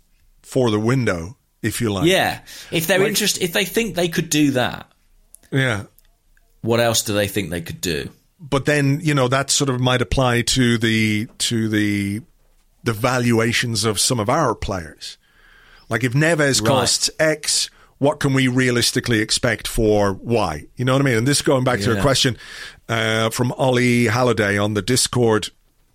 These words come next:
Speaker 1: Um, he says, "The Neves rumours stink of bullshit to me." Not sure that's the case. Uh,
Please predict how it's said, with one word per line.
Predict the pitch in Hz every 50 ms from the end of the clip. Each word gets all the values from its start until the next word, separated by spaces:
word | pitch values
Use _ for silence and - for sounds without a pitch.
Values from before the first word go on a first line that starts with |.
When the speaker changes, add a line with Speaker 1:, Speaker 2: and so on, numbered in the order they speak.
| _ _ _ _ _ - - - - -
Speaker 1:
Um, | 113 113 110 107 110 110 113 113 - - - - - - - - -
he | - - 107
says, | - - 127 120 113 - - - -
"The | 131
Neves | 127 131 151 165 170 170 156 120
rumours | 147 160 160 160 147 - -
stink | - - 175 175 -
of | 151 123 - -
bullshit | - 165 175 180 180 170 - - 156 135 123 -
to | - 127
me." | 123 120 127 139 151 147 143 - - -
Not | - 98 - -
sure | - - 202 190
that's | 185 175 - 170 - -
the | - -
case. | 170 190 160 - - - - - - - - - - -
Uh, | 147 139 135 139